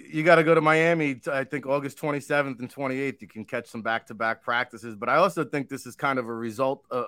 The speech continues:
uh, uh, or a effect from the covid kind of N F L teams realize, like, "Hey, you know what? Uh, maybe media doesn't need to come into the locker room. Maybe we can cut down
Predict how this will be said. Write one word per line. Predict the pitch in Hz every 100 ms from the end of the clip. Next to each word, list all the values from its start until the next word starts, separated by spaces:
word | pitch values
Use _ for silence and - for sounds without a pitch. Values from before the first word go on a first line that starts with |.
| 107
uh, | 117 110
uh, | 110 110
or | 110 113 107
a | 107 107 104
effect | 104 147 147 -
from | - 120
the | 104
covid | - 165 226 131 113 101 - -
kind | 131 120
of | 120 95 _ _ _
N | 139 156
F | 160
L | 139
teams | 131 175 165 143
realize, | 123 156 143 123 117 107
like, | 117
"Hey, | 175 180
you | 180
know | 190
what? | 196 208 202 185
Uh, | 170 196
maybe | 202 233 233
media | 214 214 208
doesn't | 208 196
need | 196 175
to |
come | - 185 190
into | 175 143
the |
locker | 135 127 120 117
room. | 117
Maybe | 151 175
we | 180
can | 160
cut | - 185 175
down | 170 175 170 151